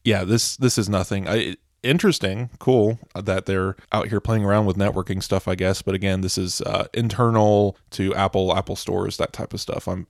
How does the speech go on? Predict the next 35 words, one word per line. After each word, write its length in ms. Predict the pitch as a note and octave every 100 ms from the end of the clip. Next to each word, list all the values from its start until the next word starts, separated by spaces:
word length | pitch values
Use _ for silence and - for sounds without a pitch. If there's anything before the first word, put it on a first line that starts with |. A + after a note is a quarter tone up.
| -
I 200 | F#2+ G2
don't 280 | - F#2 -
think 160 | F#2+
this 160 | G2 -
will 140 | -
ever 320 | - - - -
shed 200 | - G2+
a 40 | F2+
light 180 | F#2
of 80 | F2+
day 120 | G2
on 120 | F#2+ F#2+
our 220 | F#2+ F#2+
end. 240 | G#2 G#2 - -
I 80 |
would 140 | D#3 A2+
love 540 | A#2+ D#3 G2+ - - _ _ G2
a 280 | G2 F#2+ - - -
Apple 280 | A2 - F#2+
router 320 | G2 F#2+ F#2
ecosystem 800 | D2+ - G2 - G2 - F#2+ F#2+
and 280 | F#2+ F#2+ G2
<clears throat> 420 | - D3 A2 _ G#2+
a 40 |
lot 240 | G#2 G#2
more 520 | A2 A2 G2+ F#2+ F#2 -
dedication 460 | G2+ F#2+ G#2+ F#2+ G2+
from 160 | - F#2+
Apple, 280 | - G2+
but 260 | F#2+ E2+ - -
I 60 | F#2+
don't 120 | E2+
see 120 | G2+
that 140 | F#2
happening. 460 | G2 - - -